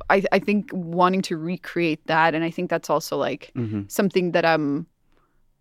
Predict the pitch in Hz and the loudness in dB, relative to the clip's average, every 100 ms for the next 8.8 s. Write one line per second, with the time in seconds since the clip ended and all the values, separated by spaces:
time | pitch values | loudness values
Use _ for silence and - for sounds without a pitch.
0 | _ _ _ _ 233 220 214 240 403 349 | _ _ _ _ -2 0 4 6 6 4
1 | 214 208 190 160 165 165 156 - - - | 4 4 4 6 6 6 4 2 -6 -10
2 | - - 269 339 330 294 254 208 208 196 | -4 0 4 6 8 6 6 6 6 4
3 | - - 190 - 202 196 - 190 180 170 | 0 -2 -2 2 2 2 -2 -2 2 4
4 | 156 175 170 156 151 - 170 175 - 160 | 2 2 4 6 4 0 -6 -6 -4 0
5 | 139 - 165 202 330 - - - 185 202 | 0 0 0 0 -2 -6 -4 -2 2 4
6 | 185 180 175 185 180 175 - 165 165 170 | 6 4 4 2 4 2 2 2 2 4
7 | 165 170 185 170 180 170 151 156 175 139 | 4 4 4 0 2 2 2 2 -2 -4
8 | 139 - 190 226 - 214 247 | -6 -2 -2 0 0 2 4